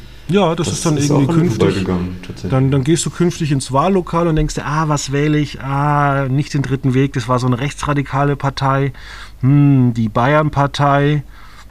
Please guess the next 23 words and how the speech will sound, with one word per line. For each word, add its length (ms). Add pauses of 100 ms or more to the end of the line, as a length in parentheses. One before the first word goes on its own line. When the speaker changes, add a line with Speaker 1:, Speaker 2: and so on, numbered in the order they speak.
Speaker 1:
Hm, 880 (180)
ah, 260
die 240
Heimat. 800 (520)
Ja, 180
ich 180
wohne 220
doch 140
in 140
Bayern. 480 (800)
Das 220
ist 100
vielleicht 360
sowas 320
wie 60
die 80
Bayern-Partei, 720
nur 320
nicht 140
so, 160
vielleicht 440
so 420 (800)
schlimm“ 400